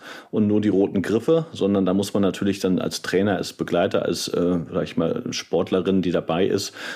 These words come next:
muss man natürlich so ein bisschen vorsichtig mit der Person erstmal starten und da erstmal ein bisschen Vertrauen aufbauen, vielleicht auch mit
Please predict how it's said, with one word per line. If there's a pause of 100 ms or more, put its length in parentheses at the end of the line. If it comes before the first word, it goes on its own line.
(120)
muss
man
natürlich
so
ein
bisschen
vorsichtig
mit
der
Person
erstmal
starten
und
da
erstmal
ein
bisschen
Vertrauen
aufbauen,
vielleicht
auch
mit